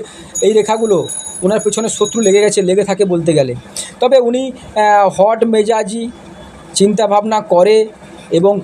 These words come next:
কল্পনাপ্রবণ, কল্পনার সঙ্গে ভেসে যায় অনেক সময়। আহ, কি হয়, তাড়াহুড়ো করে, আহ, অনেক কিছু ভেবে নেয়, কিন্তু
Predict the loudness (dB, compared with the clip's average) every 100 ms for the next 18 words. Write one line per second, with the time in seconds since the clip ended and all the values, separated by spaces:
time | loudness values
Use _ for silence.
0 | -2 -2 -2 -2 0 0 0 0 0 -2
1 | -8 -16 -20 -2 0 0 0 -2 -2 -4
2 | 0 0 2 0 0 0 0 -4 -2 -2
3 | -4 -10 -20 -8 -2 0 0 -2 0 2
4 | 2 0 0 -2 0 0 -2 0 2 4
5 | 2 0 0 2 2 2 -2 -4 0 0
6 | 0 0 -2 0 -2 -2